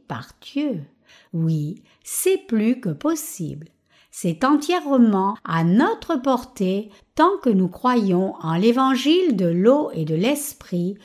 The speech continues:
que le Seigneur a accompli sur cette terre.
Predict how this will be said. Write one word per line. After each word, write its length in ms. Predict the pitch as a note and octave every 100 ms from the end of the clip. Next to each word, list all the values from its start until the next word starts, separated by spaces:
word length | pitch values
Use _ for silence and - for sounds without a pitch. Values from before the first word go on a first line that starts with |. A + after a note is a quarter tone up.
| -
que 100 | -
le 220 | G3 D4
Seigneur 580 | F#4 F4 C#4 A#3+ A3+ A#3+ A#3+
a 360 | D3 D#3+ -
accompli 720 | D4 - C4+ A#3+ A#3+ G3+ A3+
sur 380 | A3+ - C4+ D4
cette 380 | - F#4+ F#4+ F#4 _
terre. 320 | E3+ - -